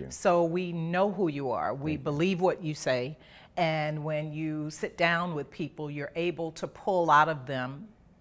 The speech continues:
Speaker 2: you know, sometimes things that other folks can't.
Speaker 1: Thank you.
Speaker 2: And so that's a, that's a sign of a great journalist.
Speaker 1: Mm.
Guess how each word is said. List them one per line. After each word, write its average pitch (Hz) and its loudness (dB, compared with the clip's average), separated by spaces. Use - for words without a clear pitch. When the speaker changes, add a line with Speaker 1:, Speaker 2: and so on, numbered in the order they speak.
Speaker 2:
you 208 -2
know, 202 4
sometimes 226 2
things 214 0
that 175 2
other 196 8
folks 180 -2
can't. 175 -8
Speaker 1:
Thank 90 -6
you. - -8
Speaker 2:
And 170 2
so 160 2
that's 165 -2
a, 170 -2
that's 175 2
a 214 -4
sign 170 2
of 165 -4
a 151 0
great 151 -4
journalist. 135 -6
Speaker 1:
Mm. 82 -6